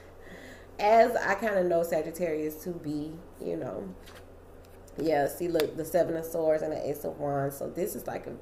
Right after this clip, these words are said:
adventure. This is something, like, they feel like they sneak off to do. This is something that's, like,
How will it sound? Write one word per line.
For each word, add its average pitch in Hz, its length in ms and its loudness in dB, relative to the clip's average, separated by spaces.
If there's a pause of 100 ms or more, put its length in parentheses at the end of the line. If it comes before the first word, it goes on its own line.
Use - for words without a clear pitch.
adventure. 160 960 -2 (320)
This 226 160 2
is 233 100 0
something, 214 240 0
like, 139 220 0
they 165 140 0
feel 175 180 -2
like 110 180 -2
they 117 100 -2
sneak 190 380 -4
off 190 360 2
to 190 80 -4
do. 170 540 -4
This 165 180 -6
is - 60 -12
something 160 280 -4
that's, 95 440 -4
like, 104 360 -4